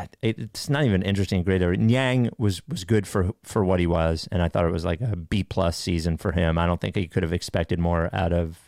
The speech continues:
George Niang. Uh, it was a weird season for Danny Green,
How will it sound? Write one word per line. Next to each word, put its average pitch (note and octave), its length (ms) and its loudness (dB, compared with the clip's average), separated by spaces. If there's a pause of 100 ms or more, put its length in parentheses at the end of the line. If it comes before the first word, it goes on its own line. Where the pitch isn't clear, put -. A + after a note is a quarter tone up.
George F2 340 0
Niang. E2 400 0 (560)
Uh, F2+ 260 0 (200)
it - 80 -6
was F#2+ 120 0
a G#2 60 4
weird A2 460 4
season F#2 380 0
for - 100 -2
Danny F2 340 0
Green, E2 560 -4